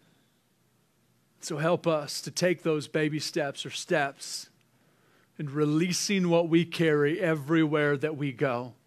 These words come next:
Loving people intentionally, regardless of if they need healing or if they need encouragement or they need a hug. We know that they all need hope,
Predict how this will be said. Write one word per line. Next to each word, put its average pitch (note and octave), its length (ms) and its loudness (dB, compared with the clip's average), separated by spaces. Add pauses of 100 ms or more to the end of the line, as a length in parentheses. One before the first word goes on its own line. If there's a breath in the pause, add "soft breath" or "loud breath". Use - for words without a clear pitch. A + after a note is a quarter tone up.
(540 soft breath)
Loving E3 520 4
people E3 400 -2
intentionally, D3+ 920 -4
regardless D#3+ 760 0
of C#3+ 280 -4 (360 soft breath)
if E3+ 260 0
they D#3+ 180 2
need D3+ 240 0
healing E3 640 0
or B2+ 140 -6
if - 160 -16
they D#3+ 160 2
need D3+ 340 -2 (320 soft breath)
encouragement D#3 960 0
or C3 60 -4
they D3 160 0
need D#3+ 200 0
a C3+ 120 0
hug. D#3 440 0 (3000 soft breath)
We D3 100 -8
know D#3+ 240 4
that D#3 180 -4
they D3 120 4
all E3+ 220 4
need E3 220 2
hope, C#3 480 -2